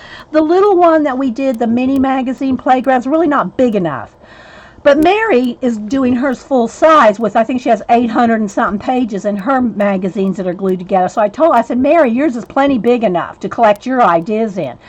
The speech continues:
But it's kind of, uh, confining to collect all your ideas in a small book. Um, you could collect, you know, some things in there,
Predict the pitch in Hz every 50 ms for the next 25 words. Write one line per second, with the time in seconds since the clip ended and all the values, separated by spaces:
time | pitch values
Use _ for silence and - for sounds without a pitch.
0 | - - - - - - _ 302 285 277 277 - - - - - 311 302 311 302
1 | 285 277 269 254 220 247 233 226 214 214 220 - - - - - - 311 277 -
2 | - - - 311 285 285 285 302 294 269 247 226 220 202 233 196 - - 277 -
3 | - 147 - - - - 233 262 277 294 311 320 311 320 320 277 302 311 302 294
4 | 285 285 269 262 208 285 277 269 254 240 - - 214 214 202 196 - - - -
5 | 240 233 233 233 233 226 226 214 202 185 165 147 135 135 135 - - - - -
6 | 185 170 156 - - - - _ - - - - - - - - - _ - 240
7 | 226 220 220 214 208 208 226 262 277 - 320 - - - 330 311 285 277 262 262
8 | 277 - - - 233 247 262 247 233 226 226 226 220 - - - 320 311 330 392
9 | 381 330 - 226 220 202 196 196 208 214 208 - - 233 208 202 202 190 180 175
10 | 175 185 220